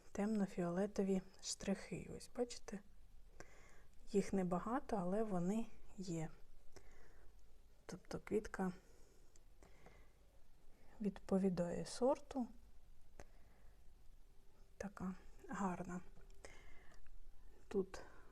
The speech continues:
усі з бутончиками. М-, майже в усіх бутончики. Я так думаю, що на наступному тижні я приїду і буде в нас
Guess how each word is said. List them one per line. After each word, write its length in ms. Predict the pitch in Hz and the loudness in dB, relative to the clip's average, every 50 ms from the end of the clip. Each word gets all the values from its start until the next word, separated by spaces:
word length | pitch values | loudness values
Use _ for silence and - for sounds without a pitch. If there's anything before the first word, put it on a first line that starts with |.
| - - - - | -8 -6 -4 -4
усі 480 | - 190 180 - - - 190 185 185 180 - - - - - - - - - - - - - - - - - - - - - - | -2 -2 -2 -2 -2 0 0 2 2 0 0 -4 -6 -4 -6 -8 -6 -4 -6 -4 -4 -4 -4 -4 -6 -4 -4 -4 -4 -4 -4 -2
з 100 | 196 180 | -2 0
бутончиками. 1040 | 180 - 175 175 - 196 220 262 294 294 285 - 269 247 - - 220 202 202 196 190 - - - - - - - - - - - - - - | 2 0 0 0 2 4 6 8 8 8 6 4 0 0 2 2 4 4 6 4 4 2 0 -6 -8 -12 -16 -16 -14 -12 -12 -12 -10 -6 -4
М-, 100 | - - - - | -2 -2 -2 -2
майже 560 | - - 214 214 220 220 214 196 185 180 185 | -2 -2 0 2 4 4 6 6 6 6 4
в 100 | 180 180 | 4 4
усіх 320 | 185 185 - - 185 185 - - | 2 2 0 -2 -4 -4 -4 -2
бутончики. 640 | - 185 185 - 262 277 269 254 - 196 - - 190 | -2 0 6 10 12 12 12 10 8 2 0 2 2
Я 120 | 185 185 | 2 2
так 160 | 185 - 190 - | 2 2 0 2
думаю, 340 | - 190 185 185 180 180 175 | 4 6 6 6 6 6 4
що 300 | - - - 165 165 180 - - - - - - - - - - - - - - - - - - - - - - | 4 2 2 2 2 2 0 -6 -12 -12 -12 -12 -12 -12 -14 -12 -10 -10 -10 -8 -8 -10 -10 -12 -12 -14 -10 -2
на 180 | - 202 196 185 | 0 2 4 4
наступному 680 | 185 180 175 - - - 180 - 180 175 175 175 180 170 | 6 6 4 4 4 2 2 4 4 4 4 4 2 2
тижні 420 | - - 240 254 247 - 190 180 | 4 6 6 6 8 6 4 4
я 120 | 185 180 | 4 2
приїду 560 | 175 - - 170 170 190 202 226 208 196 185 185 - - - - - - - - - - - - - - - - - - - - - - - - - - - - | 0 0 -2 -2 2 6 6 6 8 8 4 4 2 -8 -10 -10 -8 -8 -8 -8 -8 -8 -8 -10 -10 -10 -12 -12 -12 -12 -12 -14 -12 -10 -8 -8 -8 -8 -8 -6
і 100 | - - | -4 0
буде 340 | 180 175 196 208 190 190 185 | 4 6 6 8 8 8 8
в 40 | 180 | 8
нас 360 | 175 180 180 - - - | 8 6 4 4 0 -6